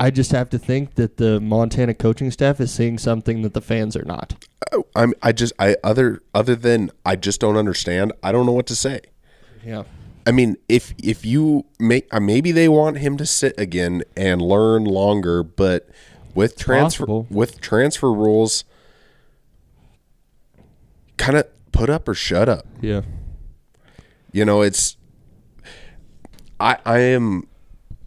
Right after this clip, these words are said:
Speaker 2: I'm not sure what they're gonna do with that situation, because if he is what everybody seems to think he is,
Speaker 1: Mm-hmm.
Speaker 2: why are n-, why, why do you not build around him and build the team around him?
Speaker 1: Yeah.
Speaker 2: Yeah, sure, you need quarterback depth. There's no doubt about that.
Speaker 1: Yeah.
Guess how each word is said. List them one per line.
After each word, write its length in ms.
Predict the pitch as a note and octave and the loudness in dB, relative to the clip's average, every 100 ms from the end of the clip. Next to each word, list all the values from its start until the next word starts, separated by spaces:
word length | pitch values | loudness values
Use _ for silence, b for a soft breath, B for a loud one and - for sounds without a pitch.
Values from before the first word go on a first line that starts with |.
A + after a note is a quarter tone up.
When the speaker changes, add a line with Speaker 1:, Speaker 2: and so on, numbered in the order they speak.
| - | -6
Speaker 2:
I'm 180 | A#2 A#2+ | -2 0
not 200 | C3+ - | -2 -2
sure 240 | C3+ B2+ | 0 2
what 200 | A#2 A2+ | 2 0
they're 120 | A2 | 0
gonna 220 | A2+ G#2+ | 2 0
do 200 | F#2 A2 | 0 0
with 140 | G#2 F2 | 2 2
that 200 | F#2+ F2 | 0 0
situation, 640 | G2+ F2 F2+ F#2+ F2+ F2 | -2 -2 0 0 0 -2
because 340 | E2+ - F2+ G2+ | -4 -2 0 0
if 160 | G#2 | 0
he 240 | A#2 A2+ A2+ | 0 2 4
is 380 | A2+ A2+ A2+ F#2+ | 4 2 0 -6
what 260 | F#2 G2 | -2 2
everybody 460 | G2 G#2+ F#2+ G#2 G#2 | 2 0 0 0 -2
seems 280 | - G#2 - | -2 -4 -4
to 60 | F#2 | -8
think 320 | - C3 - | -2 -2 -2
he 200 | F#2 E2+ | -4 0
is, 320 | E2+ E2 - B B B | 0 0 -4 B B B
Speaker 1:
Mm-hmm. 140 | A#2 G2 | -4 2
Speaker 2:
why 280 | F#2+ A2 | 2 4
are 100 | A2+ | 2
n-, 140 | A2+ G#2+ - | 2 -2 -2
why, 500 | F#2 G#2 A#2+ G#2+ G2+ G2+ - - | 0 2 2 0 -6 -12 -20 -12
why 240 | F2+ G#2 A2 | -2 0 0
do 80 | |
you 60 | A2+ | 0
not 220 | A2+ F2 | -2 0
build 220 | G2 G2 | 0 2
around 360 | F#2 F2 F#2 E2+ | 0 0 -2 -2
him 180 | F2 E2+ | -4 -4
and 80 | D#2+ | -2
build 200 | F#2 E2+ | -4 -4
the 60 | |
team 320 | - G#2 F#2 D#2 | -10 -6 -6 -4
around 360 | D#2 E2+ D#2+ | -4 -4 -6
him? 200 | - - - | -12 -14 -6
Speaker 1:
Yeah. 220 | G2+ F#2 b b | -4 -4 b b
Speaker 2:
Yeah, 180 | - D#3+ | 0 0
sure, 380 | - - D3+ - | 0 0 0 0
you 180 | G2 B2+ | 0 0
need 240 | C#3 C#3 | 0 -2
quarterback 520 | - A#2+ A2+ G2+ F2 - | 0 0 0 -2 -2 -8
depth. 260 | D2+ _ | -12 _
There's 240 | F2 F#2+ G2+ | -2 -2 0
no 140 | G2+ | -2
doubt 220 | G#2+ A2 A2 | 0 -2 0
about 300 | G#2+ G#2 - | 0 -2 -4
that. 120 | - | -8
Speaker 1:
Yeah. 160 | B2+ | -6